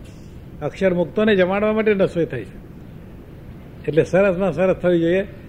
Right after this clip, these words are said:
એમાં ભેળસેળ ના ચાલે, જેમ તેમ ના ચાલે, એવી સ્પષ્ટતાથી ક-, એ કરીએ.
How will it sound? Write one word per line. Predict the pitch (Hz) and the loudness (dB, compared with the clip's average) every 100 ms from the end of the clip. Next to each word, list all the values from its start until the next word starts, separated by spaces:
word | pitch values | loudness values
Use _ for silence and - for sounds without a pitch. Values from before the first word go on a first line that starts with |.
| - - | -16 -6
એમાં | 156 175 131 - - - | 0 2 0 -8 -14 -8
ભેળસેળ | - 175 190 190 202 | 4 6 6 6 4
ના | 196 | 4
ચાલે, | 185 190 190 214 240 - - - - - - - - - - - | 4 4 4 2 -2 -14 -18 -18 -18 -18 -18 -16 -16 -16 -14 2
જેમ | 156 180 196 | 6 6 4
તેમ | 190 190 | 2 2
ના | 190 | 2
ચાલે, | 190 160 113 - - - - - - - - - - - - - - | 2 0 -4 -10 -14 -16 -16 -18 -18 -18 -18 -16 -16 -16 -16 -16 -4
એવી | 143 180 220 220 | 2 6 8 8
સ્પષ્ટતાથી | 170 - 175 170 180 180 185 160 | 6 2 4 4 4 4 2 2
ક-, | 175 175 147 - 156 | 0 0 -2 -6 -10
એ | |
કરીએ. | 151 165 147 120 | -2 0 0 -4